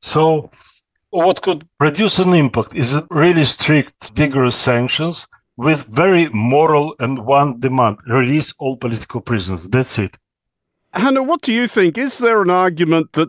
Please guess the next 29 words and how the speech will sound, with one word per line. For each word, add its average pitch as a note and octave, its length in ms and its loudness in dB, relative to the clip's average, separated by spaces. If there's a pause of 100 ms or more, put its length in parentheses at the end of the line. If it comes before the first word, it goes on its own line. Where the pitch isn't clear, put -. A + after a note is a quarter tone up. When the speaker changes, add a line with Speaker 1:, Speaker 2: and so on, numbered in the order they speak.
(100)
Speaker 2:
the D#3 140 -2
circumstances E3+ 1040 -2
have D3+ 160 -4
been D3+ 240 2
changed D#3 580 0
so E3 320 0
much D#3 520 -2
by D3 500 0
the C#3+ 160 -4
war D3+ 340 0
in C#3+ 120 0
Ukraine D3 680 0 (300)
that D#3 400 -2 (240)
that D#3+ 360 0
opposition D#3 600 0
movement D3+ 560 0 (280)
represented D#3 720 0
and D3 160 2
led D#3+ 320 0
by C#3+ 180 0
Svetlana D3+ 540 -2
Tsikhanovskaya D3+ 960 -2 (420)
doesn't D#3+ 380 0
quite D#3+ 400 -2
have D3 280 -4
the C#3+ 60 -6
purchase D#3+ 540 -2
on D#3 160 2
the D3 240 -2